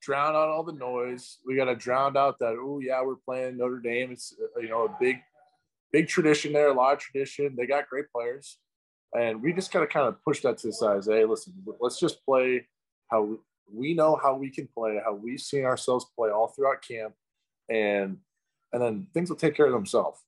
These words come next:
And I, I think just relaying that to the guys where it's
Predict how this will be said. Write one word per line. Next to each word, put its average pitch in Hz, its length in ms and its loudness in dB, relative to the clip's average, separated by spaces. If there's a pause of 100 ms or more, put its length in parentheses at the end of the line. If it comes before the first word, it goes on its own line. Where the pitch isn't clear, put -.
(600)
And 98 200 -2
I, 107 200 2
I 110 100 0
think 117 320 -6
just 110 420 -2 (140)
relaying 117 400 -2
that 107 220 -4
to - 80 -16
the 104 80 -8
guys 107 400 -2
where 104 180 -4
it's - 200 -16